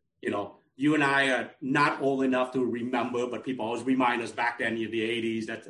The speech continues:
also bad all around the world. And all of the, um, surrounding fishermen turned pirates. Because when we leave from Vietnam, the money, the papers printed on in Vietnam,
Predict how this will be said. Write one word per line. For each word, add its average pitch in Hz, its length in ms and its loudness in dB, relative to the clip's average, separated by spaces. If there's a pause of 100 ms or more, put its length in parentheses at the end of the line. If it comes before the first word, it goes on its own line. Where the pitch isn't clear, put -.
also 120 320 -6
bad 117 220 -2
all 117 200 -2
around 113 220 -2
the 120 80 -2
world. 95 400 -6 (680)
And - 220 -2
all 165 320 4
of 196 160 0
the, 127 420 -2 (800)
um, 110 420 -2
surrounding 143 840 2
fishermen 117 800 2 (580)
turned 139 220 0
pirates. - 680 0 (380)
Because 139 340 -2
when 143 200 -2
we 220 160 2
leave 175 300 2
from 160 180 -2
Vietnam, 110 600 -4 (100)
the 131 80 -4
money, 151 680 2 (300)
the - 200 -10
papers 160 380 -2
printed 151 340 0
on 131 240 2
in 117 120 -6
Vietnam, 120 600 -2